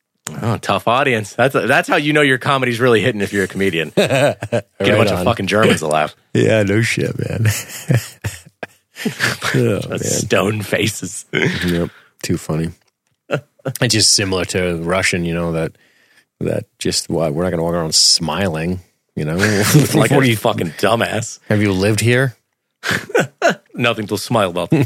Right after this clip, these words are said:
Speaker 2: <laughs> Anyway, um, let's talk about this meeting between these two, 'cause this is great.
Speaker 1: Oh, yeah, man. This is, uh, she is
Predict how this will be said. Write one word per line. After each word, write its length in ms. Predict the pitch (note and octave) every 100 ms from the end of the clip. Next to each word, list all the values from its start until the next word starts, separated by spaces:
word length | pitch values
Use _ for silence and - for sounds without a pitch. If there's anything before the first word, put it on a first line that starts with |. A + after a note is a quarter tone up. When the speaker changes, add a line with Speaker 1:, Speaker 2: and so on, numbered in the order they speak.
| -
Speaker 2:
<laughs> 180 | D#3 B2+ - - _ _ _ - - - _ C3
Anyway, 320 | A#2 E2 D2+ _ _ _ _ _ -
um, 440 | F#2+ F2 E2+ D#2+ - _ -
let's 240 | A2 G#2
talk 220 | - G#2
about 200 | F2 F2+
this 200 | F2 -
meeting 260 | F#2 F2 E2+
between 360 | E2 - F2 D#2+
these 140 | D#2
two, 160 | - E2
'cause 160 | F2+ D2+
this 180 | D2+
is 100 | E2+ -
great. 340 | - - - _ _ _ _ _ _ F2+
Speaker 1:
Oh, 220 | D2+ C2+
yeah, 200 | C2+ -
man. 280 | C#2 - - _ -
This 220 | E2 -
is, 300 | C#2+ - -
uh, 220 | F2 D2+ -
she 240 | - F#2+
is 240 | F2 D2+